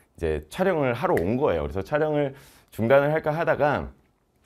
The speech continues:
여러분들한테는 알려주는 게 맞지 않나 싶어가지고, 음, 이렇게 캐스트를 찍게 됐습니다. 근데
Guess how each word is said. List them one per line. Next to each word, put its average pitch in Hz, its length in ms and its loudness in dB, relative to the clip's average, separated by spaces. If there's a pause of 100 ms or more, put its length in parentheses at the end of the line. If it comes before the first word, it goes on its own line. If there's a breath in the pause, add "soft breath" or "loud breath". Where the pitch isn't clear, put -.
(460 soft breath)
여러분들한테는 165 840 6
알려주는 117 640 4
게 120 120 4
맞지 92 380 -4
않나 92 600 0 (280 soft breath)
싶어가지고, 101 1080 2 (500 soft breath)
음, 80 680 -4
이렇게 98 360 0
캐스트를 104 880 0
찍게 120 520 2
됐습니다. 85 580 -4 (200)
근데 131 300 2